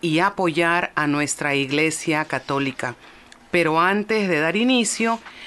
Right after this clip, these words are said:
vamos a ponernos en la presencia de Dios. Vamos a invitar al Señor que envíe su Espíritu sobre la faz de la tierra. Nos ponemos en la presencia del Padre, del Hijo y del Espíritu Santo.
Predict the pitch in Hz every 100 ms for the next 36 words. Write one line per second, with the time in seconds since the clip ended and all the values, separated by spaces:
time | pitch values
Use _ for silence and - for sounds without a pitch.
0 | - 175 269 311 - 226 185 190 208 220
1 | 220 214 170 160 151 156 - 170 170 170
2 | 170 156 143 127 123 - - - - -
3 | - - - - - 143 156 160 180 156
4 | 151 - 185 190 202 - - - - 233
5 | 285 - 240 202 156 160 170 - - -
6 | - 185 180 170 170 170 254 285 233 160
7 | - - 175 156 - 214 214 214 226 226
8 | - - 185 160 156 151 - 180 180 185
9 | 180 170 156 - 143 127 131 127 - -
10 | - - - - - 156 - 170 156 160
11 | 170 170 170 156 156 139 160 156 165 151
12 | 139 - 190 214 214 214 214 214 - -
13 | - 147 156 214 247 - 247 247 - 165
14 | 151 143 - 156 143 - 135 - 127 123
15 | -